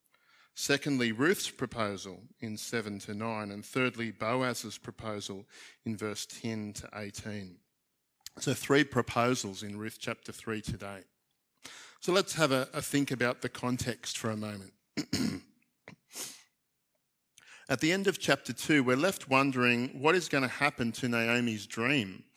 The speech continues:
What is gonna happen to Ruth, the foreigner, a Moabite from Moab, as the narrator reminds us six times throughout the chapter that she is not from around here.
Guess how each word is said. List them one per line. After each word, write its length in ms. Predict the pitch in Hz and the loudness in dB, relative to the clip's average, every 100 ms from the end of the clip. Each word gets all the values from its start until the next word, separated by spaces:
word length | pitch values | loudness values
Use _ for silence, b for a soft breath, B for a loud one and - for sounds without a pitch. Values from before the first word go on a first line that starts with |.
| b b b b _ | b b b b _
What 100 | 170 | -2
is 80 | 185 | 2
gonna 180 | 160 135 | 2 2
happen 460 | - 147 - 120 | 4 4 4 0
to 160 | - 123 | 2 -2
Ruth, 460 | 107 160 180 - | 4 6 6 4
the 40 | 123 | -8
foreigner, 600 | - 139 170 165 110 95 - B B | 4 8 10 8 6 0 -8 B B
a 80 | 123 | 0
Moabite 600 | 123 151 190 139 123 123 | 6 8 8 8 8 6
from 300 | - 127 117 | 2 -2 2
Moab, 440 | 120 160 135 104 104 | 4 6 6 4 0
as 180 | 113 - | -4 0
the 100 | 123 | 0
narrator 480 | 113 110 127 160 | 2 4 4 6
reminds 500 | 147 127 117 120 117 | 4 4 4 4 2
us 100 | 117 | -4
six 460 | - - - - - | -4 -4 -4 -4 -8
times 640 | - 156 160 117 104 113 | -4 2 4 4 2 -4
throughout 380 | - 123 123 156 | -2 4 4 4
the 80 | 123 | -2
chapter 640 | - 147 143 - 95 110 - B B - | 0 2 2 0 -4 -4 -8 B B -6
that 100 | 131 | -4
she 280 | - 135 117 | 0 2 2
is 120 | 104 | 0
not 400 | 110 123 131 - | 2 4 4 2
from 200 | - 110 | -4 0
around 380 | 110 107 101 90 | 0 -2 -4 -6
here. 360 | 117 113 98 | -4 -4 -4